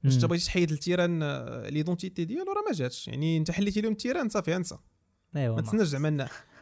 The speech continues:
Speaker 1: بحال، عرفتي، بحال، بحال فاش كتدخل شي، شي مول ولا شي كغون سيرفاس، في الباب كيقول لك: "دير الماسك"، لانه خصو يطبق، آه،
Speaker 2: مم.
Speaker 1: القانون. ولي من مورا الباب، صافي، حيد انت الماسك، ما غيدوي معاك حد.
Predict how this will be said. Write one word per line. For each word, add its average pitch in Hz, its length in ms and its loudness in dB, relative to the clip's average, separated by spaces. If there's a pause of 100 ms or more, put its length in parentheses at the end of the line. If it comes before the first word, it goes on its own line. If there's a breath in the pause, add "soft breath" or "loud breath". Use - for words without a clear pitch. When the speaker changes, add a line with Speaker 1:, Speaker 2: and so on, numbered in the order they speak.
Speaker 1:
بحال، 247 300 4 (500)
عرفتي، 208 200 0
بحال، 247 280 2
بحال 214 200 -2
فاش 220 140 -6
كتدخل 180 360 -2
شي، 165 380 -6 (300)
شي 127 1400 -8
مول 175 400 4
ولا 147 180 0
شي 139 200 -8
كغون 143 260 -4
سيرفاس، - 580 -4 (420)
في - 80 -4
الباب 190 240 4
كيقول 190 220 -2
لك: 196 80 -2
"دير 185 140 2
الماسك"، 143 360 -4
لانه 143 300 -2
خصو - 180 -4
يطبق، - 420 -8
آه، 120 280 -6 (180)
Speaker 2:
مم. 123 320 4
Speaker 1:
القانون. 127 420 -2 (760)
ولي 370 160 -2
من 320 120 0
مورا 359 160 0
الباب، 370 240 -2
صافي، 247 240 -2
حيد 247 200 -2
انت 220 120 -4
الماسك، 262 300 -4
ما 226 80 -4
غيدوي 208 180 -2
معاك 180 180 -4
حد. 139 120 -12